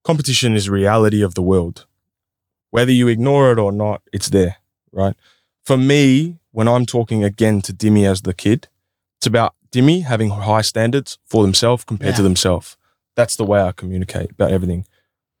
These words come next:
Speaker 1: Get here on time, do your absolute best, improve yourself every day. And it's about you competing with yourself.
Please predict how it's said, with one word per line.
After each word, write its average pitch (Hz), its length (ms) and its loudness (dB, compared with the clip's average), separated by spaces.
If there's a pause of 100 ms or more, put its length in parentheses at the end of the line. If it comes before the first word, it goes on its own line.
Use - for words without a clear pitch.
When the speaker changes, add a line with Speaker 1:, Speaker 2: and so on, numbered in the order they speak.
Speaker 1:
Get 147 120 2
here 127 160 2
on 113 140 0
time, 101 460 -4 (120)
do 143 100 2
your 123 180 4
absolute 113 380 -2
best, 104 300 -2
improve 117 320 0
yourself 113 320 -4
every 104 160 -8
day. 98 320 -6 (380)
And 117 100 -2
it's 113 100 -4
about 110 360 0
you 131 200 0
competing 110 480 -2
with 95 120 0
yourself. 92 560 0